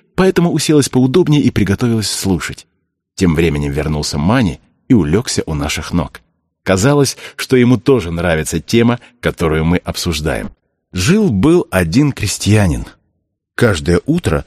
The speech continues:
он приносил из курятника яйцо себе на завтрак. Но в один прекрасный день он обнаружил, что его курица снесла золотое яйцо.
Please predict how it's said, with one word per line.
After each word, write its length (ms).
он 180
приносил 460
из 120
курятника 520
яйцо 400
себе 260
на 100
завтрак. 600
Но 180
в 40
один 260
прекрасный 580
день 320
он 180
обнаружил, 600
что 200
его 240
курица 480
снесла 580
золотое 680
яйцо. 600